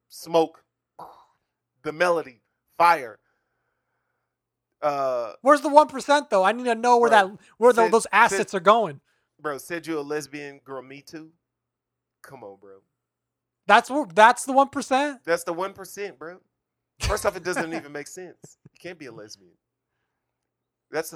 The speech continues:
Speaker 1: like, you make that, I made that joke when I was in middle school.
Speaker 2: That's fine.
Speaker 1: I'm,
Speaker 2: It's
Speaker 1: yeah, I made it, I made it in middle school.
Speaker 2: I think that's part of the thing.
Speaker 1: Sure. Yeah, yeah, yeah. That's what I'm saying. It's, like, goofy.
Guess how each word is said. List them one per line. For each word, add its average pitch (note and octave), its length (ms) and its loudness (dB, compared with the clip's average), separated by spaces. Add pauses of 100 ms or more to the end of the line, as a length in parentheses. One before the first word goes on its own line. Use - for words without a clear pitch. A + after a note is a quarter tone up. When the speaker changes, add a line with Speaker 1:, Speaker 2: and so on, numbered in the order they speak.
(100)
Speaker 1:
like, D3 220 -6
you E3+ 80 -20
make E3+ 220 -2
that, D#3 200 -2
I E3 80 4
made F3+ 280 -2
that F3 140 -2
joke F3 240 -4
when D#3+ 120 -10
I D#3 80 0
was D#3 180 -6
in C3 120 -14
middle E3+ 200 -12
school. G2 380 -20 (720)
Speaker 2:
That's B3 140 -2
fine. D#4+ 500 4
Speaker 1:
I'm, C#3+ 160 -8 (220)
Speaker 2:
It's A3+ 140 -2 (100)
Speaker 1:
yeah, G#3+ 180 6
I F#3+ 80 2
made A3 180 4
it, - 320 -8
I E3+ 80 4
made G#3 180 2
it G3+ 120 0
in G3+ 140 -2
middle G#3+ 200 0
school. A2 380 -12 (340)
Speaker 2:
I G3 80 -4
think A3+ 120 -4
that's A#3 200 4
part G#3 240 4
of F#3 60 -12
the E3+ 100 -12
thing. E3 380 -8 (880)
Speaker 1:
Sure. D4 480 0
Yeah, C4 160 -4
yeah, C#4 180 -2
yeah. F#3+ 180 4
That's A3 200 2
what A#3 60 -6
I'm - 40 -14
saying. A#3+ 140 4
It's, G#3 100 -4
like, G#3 180 2
goofy. D#3+ 520 -8